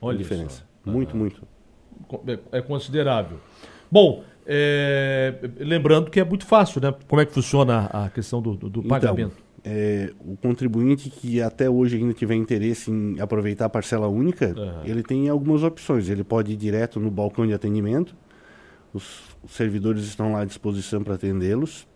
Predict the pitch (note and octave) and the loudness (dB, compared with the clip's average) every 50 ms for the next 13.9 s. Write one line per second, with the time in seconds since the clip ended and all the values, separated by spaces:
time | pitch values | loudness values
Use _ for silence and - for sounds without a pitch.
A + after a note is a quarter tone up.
0 | - - - - - - - - - - G#2 G#2+ A2+ - - A#2 A#2+ A#2 B2 B2 | -20 -20 -20 -20 -20 -20 -20 -20 -12 -6 -4 -4 -4 -2 -2 -2 0 0 0 0
1 | B2 A#2 A2+ G#2+ B2+ B2 - - B2+ A#2 A#2+ B2 A#2 - C3+ A#2+ A#2 A2+ A2 - | 2 0 0 0 -2 -4 -2 -2 -2 0 0 -4 0 2 2 2 2 0 -2 -4
2 | - - A#2 A2 G#2+ G#2+ - - G#2+ A2 A2+ A2 C3 - - - - _ _ _ | -6 -4 -2 0 0 -2 -2 -2 0 2 2 2 2 -2 -8 -20 -20 _ _ _
3 | - G2+ F#2+ F2+ F2 F2 E2+ F2+ A2 A2 A2 A2+ A2+ A2+ A2+ A2+ A2+ G#2+ G#2 G#2+ | -12 -10 -10 -10 -10 -10 -6 -2 0 2 4 4 4 4 4 2 2 0 0 0
4 | A2 A#2 A#2 A#2 A2+ A#2 A2 A2 A2+ A2+ A2 G2+ A2 G#2+ G#2+ A2 A2 A2+ A2 F#2 | 0 2 0 0 0 0 0 2 2 0 0 0 -2 -2 0 0 2 0 0 -2
5 | G2 F#2 - - - A#2+ A2+ A#2 A2+ - A2+ G#2+ - - - A#2 B2 A#2 G#2+ - | -4 -8 -8 -6 -6 -4 -2 -2 -4 -2 -4 -4 -4 -6 -2 0 0 0 0 -2
6 | - E2+ A#1+ E2 G2 G#2 A2+ A2+ G#2+ G#2 - - - A2+ G#2+ - G#2 G2 G2 F2+ | -6 -10 -6 -4 -2 0 0 2 0 0 -2 -2 -4 -4 -2 0 0 0 0 -2
7 | F#2 D#2+ F2 G2+ B2+ C#3 - - - - _ _ _ _ _ _ - - - - | -2 -4 -4 -4 -4 -6 -8 -12 -18 -20 _ _ _ _ _ _ -20 -20 -20 -20
8 | - - - - - - - _ - G#2+ A#2+ - - C3+ C3+ C#3+ D3 D3 - - | -20 -20 -20 -20 -20 -20 -18 _ -6 -6 -4 0 2 2 4 4 2 2 0 -2
9 | - C#3+ D3+ D#3 D3+ D3 C3 C#3 D3+ D3+ E3 D#3 - D3 C#3 C#3 C#3+ D#3 D#3 C#3+ | 0 2 2 4 4 4 4 4 6 4 4 2 4 2 4 4 6 6 6 6
10 | D3 D#3 D#3+ E3+ D#3+ D#3+ E3 D#3+ D#3 E3 D#3+ E3 E3 E3 D#3+ D#3+ D#3+ D#3+ E3+ F3+ | 6 6 4 4 2 4 4 4 6 6 6 6 4 2 2 2 4 4 6 6
11 | F#3 E3 A#2 F2+ E2 - - - _ _ _ _ _ _ _ _ - - - G#2 | 6 6 6 4 0 -6 -10 -20 _ _ _ _ _ _ _ _ -20 -6 -4 -2
12 | G2+ G2 G2+ F#2+ - - G2+ G2 A2 A2 - A#2+ A2+ - - - B2+ C3 C3+ C3+ | 0 0 -2 -2 -2 -4 -4 -2 -4 -2 -2 -2 -4 -2 0 0 0 2 2 2
13 | A#2+ A#2+ A#2 A2 A#2 A2+ A2 A2 A#2 - - - B2+ C3 C#3+ D3+ E3 E3+ | 2 0 0 0 0 0 0 0 -2 -4 -2 -2 0 0 0 -2 -4 -4